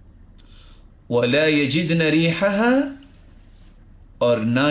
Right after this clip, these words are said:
ہی جنت کی خوشبو پائیں گی۔ وان ریحہا لیوجد مِنْ مسیرۃ کذا و کذا، جنت کی خوشبو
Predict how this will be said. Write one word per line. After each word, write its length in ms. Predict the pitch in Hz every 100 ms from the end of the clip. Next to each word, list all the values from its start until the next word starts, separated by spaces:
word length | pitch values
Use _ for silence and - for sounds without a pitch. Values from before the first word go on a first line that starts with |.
| 147
ہی 120 | 131
جنت 560 | 110 127 143 160 165 -
کی 120 | 196
خوشبو 680 | - 135 131 127 131 165 160
پائیں 340 | 120 110 110
گی۔ 400 | 85 - - - - - - - - - - - - -
وان 380 | 120 127 120 117
ریحہا 720 | 123 165 170 180 175 180 180 208 - - - - - - - - -
لیوجد 720 | 123 123 120 123 202 220 233
مِنْ 340 | 233 220 214 202
مسیرۃ 580 | 190 - 190 185 180 170 165
کذا 360 | 165 151 156
و 160 | 151 139
کذا، 560 | 135 127 120 143 160 196 - - - - - - - - - -
جنت 600 | 107 127 135 156 180 -
کی 100 | 135
خوشبو 640 | 131 123 - 117 120 120